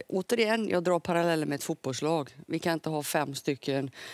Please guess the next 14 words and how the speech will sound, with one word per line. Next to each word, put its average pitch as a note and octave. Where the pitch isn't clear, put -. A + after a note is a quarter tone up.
högerbackar. C#3
Vi D3
måste D3+
ha C#3+
olikheter. D3+
Och E3+
här E3+
är A#3
ett F#3+
bejakande E3
av A#3+
olikheter. C3
Och, C#3
eh, C3+